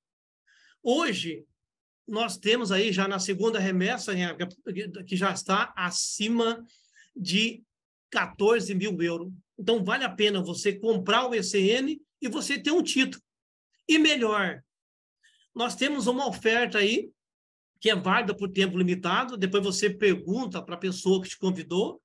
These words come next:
que essa oferta, quando você coloque esse N F T em farm,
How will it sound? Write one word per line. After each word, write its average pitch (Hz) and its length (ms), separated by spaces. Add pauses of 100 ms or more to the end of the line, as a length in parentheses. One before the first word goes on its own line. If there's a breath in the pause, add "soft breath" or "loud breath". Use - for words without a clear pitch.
(580 loud breath)
que 226 140
essa 294 280
oferta, 269 680 (480)
quando 262 340
você 269 360
coloque 226 800 (360)
esse 240 400
N 269 220
F 233 260
T 220 140
em 233 160
farm, 262 460